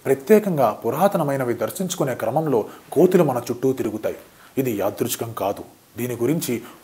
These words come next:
ఒక్క సెకను ఆలోచిస్తే మనకు అర్థమవుతుంది. ఆంజనేయుడు ఇప్పటికే జీవించి ఉన్నాడని, కానీ సాధారణ మానవులకు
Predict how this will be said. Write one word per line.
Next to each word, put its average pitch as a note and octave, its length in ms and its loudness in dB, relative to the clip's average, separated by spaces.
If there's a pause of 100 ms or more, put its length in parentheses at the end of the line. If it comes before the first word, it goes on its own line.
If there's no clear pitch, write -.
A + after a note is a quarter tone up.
ఒక్క A#2 300 -6
సెకను D3 320 0
ఆలోచిస్తే A#2+ 480 2 (260)
మనకు G2+ 240 -10
అర్థమవుతుంది. G2 580 -6 (500)
ఆంజనేయుడు B2+ 440 -2
ఇప్పటికే D3 320 0 (140)
జీవించి D#3+ 420 -2
ఉన్నాడని, A#2 400 0 (280)
కానీ A#2+ 240 0 (340)
సాధారణ A2+ 460 2 (120)
మానవులకు B2+ 460 0